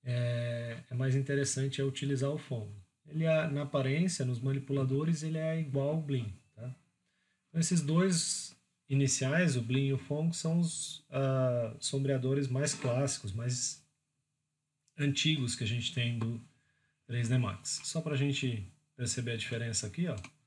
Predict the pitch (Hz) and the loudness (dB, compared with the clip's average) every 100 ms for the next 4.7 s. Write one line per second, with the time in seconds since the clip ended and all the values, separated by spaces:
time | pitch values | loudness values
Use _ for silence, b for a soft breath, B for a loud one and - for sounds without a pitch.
0 | _ _ _ _ _ _ _ - - 127 | _ _ _ _ _ _ _ -8 -4 -2
1 | - 127 123 - 117 117 117 117 - - | 0 0 0 -2 -4 -4 -6 -6 -6 -6
2 | 123 - 156 165 - _ _ _ _ _ | -8 -2 2 2 0 _ _ _ _ _
3 | _ 117 113 - 107 113 107 107 101 127 | _ -12 -10 -8 -8 -6 -8 -6 -6 -4
4 | 156 156 170 170 - - | -2 2 4 2 -2 -12